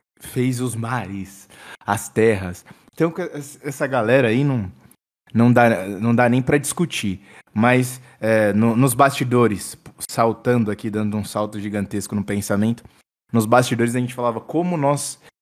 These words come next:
viemos parar aqui, né? Produzindo,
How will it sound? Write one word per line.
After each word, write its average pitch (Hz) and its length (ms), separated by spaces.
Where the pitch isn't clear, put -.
viemos 117 760
parar 123 680
aqui, - 560
né? 98 120
Produzindo, 107 840